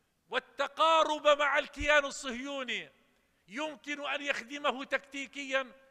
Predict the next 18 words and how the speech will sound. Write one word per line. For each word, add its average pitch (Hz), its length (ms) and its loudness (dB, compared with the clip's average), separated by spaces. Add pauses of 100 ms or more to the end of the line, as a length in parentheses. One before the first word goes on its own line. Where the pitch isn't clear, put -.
(180)
هو 226 120 -4
يأكل 233 680 -6
لقمة 233 440 -10
مسمومة، 208 760 -8 (540)
هو 262 120 4
يفرط 294 720 -2 (720)
في 226 480 -4 (180)
أعز 254 480 2
مقدساتنا 233 1040 -6
وقضايانا. 175 840 -8 (800)
ولذلك 202 580 -8
الله 208 440 -6
يعاقب 196 880 -4 (440)
من 220 260 -8
تختل 277 540 -2
الرؤية 277 420 0
والبصر 240 600 -4
لديه. 175 480 -10